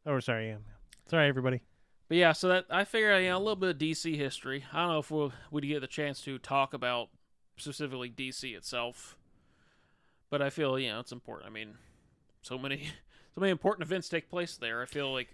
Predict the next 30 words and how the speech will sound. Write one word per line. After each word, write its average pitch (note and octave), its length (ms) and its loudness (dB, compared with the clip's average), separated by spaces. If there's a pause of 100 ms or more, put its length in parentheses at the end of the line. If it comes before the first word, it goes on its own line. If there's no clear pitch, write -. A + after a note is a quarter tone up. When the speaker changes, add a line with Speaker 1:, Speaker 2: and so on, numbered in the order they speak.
(120)
Speaker 2:
you C#3+ 140 0
know, F3 80 4
Speaker 1:
And C4+ 80 0
Speaker 2:
it's, - 200 -4
it's D#3+ 200 -6
started D#3+ 600 2
around C3 300 0
this B2 160 -8
time, C3 220 -4
so C#3+ 100 -10
I D3 40 -10
figure E3 160 -4
maybe C3+ 140 -4
we B2+ 40 -8
should - 100 -14
talk A#2 180 -4
about A2+ 200 -4
it. A2+ 120 -4
And D3+ 140 -4
this F#3 140 -4
guy, D#3+ 180 0
you C#3+ 120 -4
know, C#3 100 -4
kinda C#3 240 -4
gave C3 180 -2
a - 20 -18
good A#2+ 140 -2
opportunity F#2+ 520 -6
for - 240 -16
it. - 60 -18